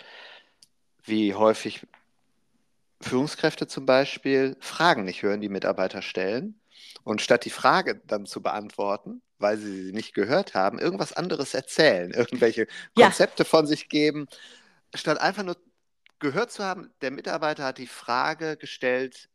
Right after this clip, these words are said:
Speaker 1: ich, „Stehen Sie eigentlich hinter mir?“
Speaker 2: Ja.
Speaker 1: Und die
Speaker 2: Da reicht ein
Speaker 1: Führungskraft
Speaker 2: einfaches Ja.
Speaker 1: Ja, da, da
Speaker 2: Oder
Speaker 1: würde
Speaker 2: Nein.
Speaker 1: ein, <laughs> da, und
Speaker 2: Ja.
Speaker 1: da,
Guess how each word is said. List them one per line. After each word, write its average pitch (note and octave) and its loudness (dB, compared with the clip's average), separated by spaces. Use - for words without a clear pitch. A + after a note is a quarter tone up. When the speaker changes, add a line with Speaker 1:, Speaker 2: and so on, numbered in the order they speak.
Speaker 1:
ich, - -20
„Stehen D#3+ 2
Sie D#3 6
eigentlich C3+ 6
hinter A#2 0
mir?“ F2+ -4
Speaker 2:
Ja. D#3+ 2
Speaker 1:
Und A#2 -2
die D#3 4
Speaker 2:
Da D#3+ 6
reicht D3 6
ein G3+ 4
Speaker 1:
Führungskraft - 8
Speaker 2:
einfaches F#3+ 2
Ja. E3+ 6
Speaker 1:
Ja, E3 6
da, - 4
da - -6
Speaker 2:
Oder F#3 10
Speaker 1:
würde A3+ 6
Speaker 2:
Nein. F3+ 6
Speaker 1:
ein, F3+ 6
<laughs> G#3+ 4
da, C#3 0
und E3 2
Speaker 2:
Ja. D#3 8
Speaker 1:
da, E3+ 6